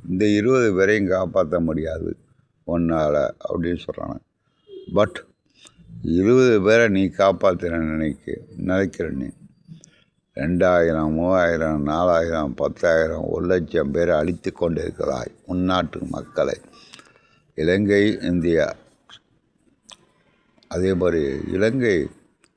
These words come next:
பிரபாகரன் நடத்தின போரில் எத்தனையோ சோவியத் யூனியன், ரஷ்யா போன்ற நாடுகளை வந்து பேச்சுவார்த்தை நடத்தி தன் இனத்தை காப்பாற்றப் போகிறேன் என்று தன் இனத்தையே அழித்து விட்டான் பிரபாகரன்.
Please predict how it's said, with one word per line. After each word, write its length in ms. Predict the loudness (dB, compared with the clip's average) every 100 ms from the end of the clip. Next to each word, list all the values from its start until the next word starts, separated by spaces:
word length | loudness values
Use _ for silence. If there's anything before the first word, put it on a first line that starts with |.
| _
பிரபாகரன் 580 | 0 4 4 4 2 -2 -10
நடத்தின 320 | -10 -8 -8 -8
போரில் 640 | -6 -6 -6 -10 -14 -18 -20 -20 -20 _ _ _ _ _ _ _ _ _
எத்தனையோ 600 | -6 -4 -2 2 2 2
சோவியத் 580 | 4 4 6 4 2 -2
யூனியன், 580 | 0 0 0 -2 -4 -10 _
ரஷ்யா 840 | -6 -2 -2 -2 -2 0 0 0 -4 -6
போன்ற 340 | -6 -6 -4
நாடுகளை 380 | -2 0 2 0
வந்து 160 | 0
பேச்சுவார்த்தை 600 | -2 -2 2 2 2 0
நடத்தி 400 | -2 -2 -4 -8 -16 -18 -20 -20 -20 -20 -20 _ _
தன் 220 | 2 4
இனத்தை 460 | 6 6 4 2 0 4
காப்பாற்றப் 640 | 4 6 4 4 2 4
போகிறேன் 540 | 4 4 4 4 2
என்று 360 | 2 2 0 -2 2
தன் 200 | 2 4
இனத்தையே 560 | 4 2 0 2 4 6
அழித்து 340 | 4 2 -2
விட்டான் 680 | -4 -4 -4 -4 -6 -6 -6 -6 -8 -2
பிரபாகரன். 760 | 2 4 6 4 4 -2 -8